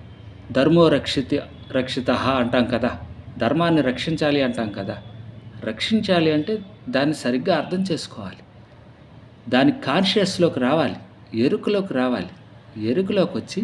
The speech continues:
మనకున్న లక్ష్యాలేంటి, అసలు మన గమ్యం ఎటువైపు, మనం ఏర్పరచుకున్న లక్ష్యాలకు మనం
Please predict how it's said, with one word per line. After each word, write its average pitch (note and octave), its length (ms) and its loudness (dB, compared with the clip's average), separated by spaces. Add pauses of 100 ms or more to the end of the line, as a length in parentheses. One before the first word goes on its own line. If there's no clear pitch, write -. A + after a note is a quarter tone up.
(2250)
మనకున్న E3 360 2 (120)
లక్ష్యాలేంటి, A#2+ 720 2 (960)
అసలు F#3+ 260 2
మన D3 80 6 (120)
గమ్యం E3 300 6 (100)
ఎటువైపు, B2+ 460 4 (2000)
మనం D3+ 140 6 (140)
ఏర్పరచుకున్న F#3 580 0 (120)
లక్ష్యాలకు D#3 520 2 (120)
మనం B2+ 120 4